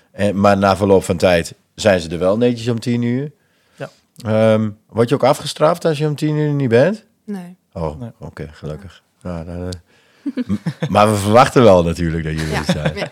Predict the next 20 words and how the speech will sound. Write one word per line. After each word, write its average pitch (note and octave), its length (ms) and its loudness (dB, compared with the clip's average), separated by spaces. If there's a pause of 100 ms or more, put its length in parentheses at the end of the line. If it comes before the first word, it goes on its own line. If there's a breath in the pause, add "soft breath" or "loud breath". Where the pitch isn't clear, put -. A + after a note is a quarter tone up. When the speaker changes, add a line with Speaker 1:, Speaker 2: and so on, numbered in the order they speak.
Speaker 1:
Ja. F2+ 160 -14 (240 soft breath)
Hey, D3+ 140 4
hoe F3+ 200 4
is F#3 60 -2
het, F3 160 -8
eh, D#3+ 300 4
wa-, D#3 180 0
want D#3 160 -4
die, D#3 280 0
eh, D3+ 300 6
vraag D#3 280 2
komt D#3 240 -4
er C#3+ 100 -6
zo D3+ 320 2
ineens, C#3+ 400 -2
eh, C3 380 4
op, - 520 -2
op, C3 300 2
maar, A#2+ 260 -2
ehm, A#2 340 -2